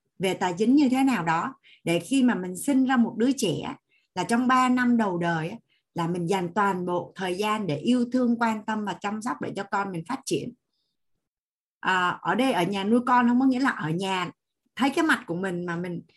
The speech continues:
mình biết cách để mà, mà dạy dỗ và, và giáo dục, mà chăm lo cho con của mình.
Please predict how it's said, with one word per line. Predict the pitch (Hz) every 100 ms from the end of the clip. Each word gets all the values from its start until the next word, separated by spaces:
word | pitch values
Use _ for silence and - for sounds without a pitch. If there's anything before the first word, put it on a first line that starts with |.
| _ -
mình | 185 180
biết | 262 330 -
cách | 427 -
để | 143 147
mà, | 180 170
mà | 165
dạy | 160 180 - 170
dỗ | - 233
và, | 240 -
và | 165
giáo | 180 214
dục, | 254 247 -
mà | 165
chăm | 214 220
lo | 220 208
cho | 214
con | 214 208 202
của | 156
mình. | 170 156